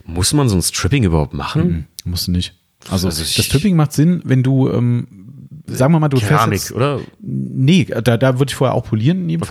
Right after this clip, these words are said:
Speaker 2: Fall. Aber jetzt sagen wir mal, deine E sechsunddreißig. So,
Speaker 1: Mhm.
Speaker 2: du hast jetzt über die Saison, ich sag jetzt mal, No-Rinse-Wäsche mit Wachs gemacht, du hast mal einen Sprühwachs drauf gemacht, du
Speaker 1: Ja.
Speaker 2: hast normales Wachs drauf gemacht, was auch immer.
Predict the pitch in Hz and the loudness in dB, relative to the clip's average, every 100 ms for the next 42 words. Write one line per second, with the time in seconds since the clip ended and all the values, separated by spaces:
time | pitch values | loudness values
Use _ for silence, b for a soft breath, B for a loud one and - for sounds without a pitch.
0 | 98 113 120 B - 117 120 156 165 160 | 0 -2 -6 B 0 2 2 2 4 4
1 | 143 131 123 127 - 107 90 82 82 - | 2 0 0 -2 -2 -4 -2 -4 -10 -4
2 | 110 101 180 104 107 120 - - _ _ | 0 2 0 0 0 0 -2 -12 _ _
3 | - 113 107 101 104 117 127 120 - - | -6 -2 0 0 2 4 4 0 -4 -18
4 | - _ _ - 90 95 101 92 123 151 | -20 _ _ -12 -8 -4 -4 0 2 4
5 | 135 123 120 117 104 143 - 131 123 120 | 2 2 0 2 0 0 -2 0 2 4
6 | 113 101 113 104 - 135 117 - 107 - | 0 0 -4 -4 -2 0 0 0 -4 -2
7 | 107 101 110 98 - - - - - 123 | -4 -2 0 0 -2 -16 -16 -14 -12 -6
8 | 110 123 147 123 120 - 107 - 110 151 | 0 2 2 0 -2 0 -4 -2 -2 -2
9 | 147 101 92 | -2 -2 -2